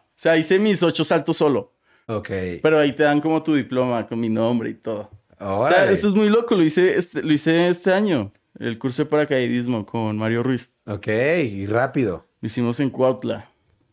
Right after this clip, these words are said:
Speaker 2: Ok,
Speaker 1: Y,
Speaker 2: wow.
Speaker 1: guau, ahí tengo mis videos saltando así, f-, dando mortales. Por ejemplo,
Speaker 2: Qué
Speaker 1: ese
Speaker 2: chido.
Speaker 1: tipo de experiencias me gusta también. Lo extremo.
Speaker 2: Claro.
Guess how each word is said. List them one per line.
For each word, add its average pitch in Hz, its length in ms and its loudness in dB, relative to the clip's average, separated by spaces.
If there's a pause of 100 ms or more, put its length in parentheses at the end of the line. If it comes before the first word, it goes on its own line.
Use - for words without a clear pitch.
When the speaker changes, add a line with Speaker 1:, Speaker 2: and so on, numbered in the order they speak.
(240)
Speaker 2:
Ok, 80 160 -20 (360)
Speaker 1:
Y, 113 180 -6
Speaker 2:
wow. 110 300 -10
Speaker 1:
guau, 101 440 -6
ahí 110 120 -14
tengo 117 260 -8
mis 127 160 -2
videos 113 300 -6
saltando 110 460 -6
así, 107 200 -10
f-, - 300 -18
dando 113 260 -8
mortales. 107 640 -12 (960)
Por - 100 -2
ejemplo, 165 140 -2
Speaker 2:
Qué 190 60 4
Speaker 1:
ese 180 140 0
Speaker 2:
chido. 104 100 -2
Speaker 1:
tipo 208 120 2
de 220 60 4
experiencias 165 540 2
me 180 120 0
gusta 135 280 -2
también. 127 840 -4
Lo 120 120 -4
extremo. 123 800 0
Speaker 2:
Claro. 110 160 -14